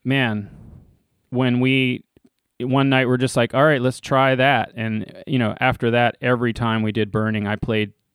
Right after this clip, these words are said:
you know, and basically Brendan and I playing the same thing, like, but just, like, super, super loud double drums on that. And that was, I mean, that song,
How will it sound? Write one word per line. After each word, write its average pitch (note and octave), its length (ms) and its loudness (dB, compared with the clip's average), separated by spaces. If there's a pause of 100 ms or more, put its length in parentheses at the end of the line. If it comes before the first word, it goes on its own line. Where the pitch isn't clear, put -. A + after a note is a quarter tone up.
(140)
you E3 100 0
know, C3+ 100 2
and A2+ 100 -2
basically C#3+ 420 0
Brendan B2+ 400 0
and A#2+ 80 0
I A2+ 100 0
playing A2+ 340 -2
the G#2 100 -4
same A#2 420 -2
thing, G2+ 500 -4 (240)
like, A2+ 220 -4 (160)
but A#2 160 0
just, - 280 -8
like, G2 380 -8 (840)
super, A2+ 760 0 (160)
super B2 580 0
loud G#2 540 0 (180)
double A2 300 2
drums G#2 460 0
on G2 180 -2
that. G#2 140 -4
And A#2+ 140 0
that B2+ 140 0
was, A#2 340 -2 (520)
I - 40 -10
mean, A#2+ 120 0
that C#3 180 0
song, A2+ 500 -2